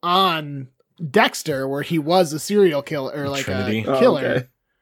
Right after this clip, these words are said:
Speaker 1: was Arthur Mitchell. And I happened to be looking at the article when I said that, 'cause he did play that character on Dexter. So, like,
Speaker 2: It was
Speaker 1: he
Speaker 2: very
Speaker 1: definitely
Speaker 2: creepy,
Speaker 1: has that,
Speaker 2: very,
Speaker 1: like, killer in him.
Speaker 2: very unsettling to see him in that role, but he did a very good job.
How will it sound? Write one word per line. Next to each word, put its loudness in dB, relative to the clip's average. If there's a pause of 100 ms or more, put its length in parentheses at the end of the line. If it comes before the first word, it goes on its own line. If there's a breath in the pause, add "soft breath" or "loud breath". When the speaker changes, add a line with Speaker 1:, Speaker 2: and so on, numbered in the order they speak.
(320)
Speaker 1:
was 0
Arthur -6
Mitchell. -8
And 0
I 4
happened 2
to 0
be 4
looking -2
at -6
the -6
article -8
when -10
I -10
said -10
that, -10
'cause -4
he 8
did 6
play 4
that 6
character 2
on 2
Dexter. -2
So, -4
like, -6
Speaker 2:
It -4
was 2
Speaker 1:
he -10
Speaker 2:
very 4
Speaker 1:
definitely 6
Speaker 2:
creepy, 4
Speaker 1:
has 4
that, 6
Speaker 2:
very, 0
Speaker 1:
like, 0 (100)
killer 2
in -6
him. -12 (340)
Speaker 2:
very 0
unsettling -6
to -12
see -12
him -10
in -10
that -12
role, -8
but -12
he -8
did -8
a -10
very -8
good -12
job. -10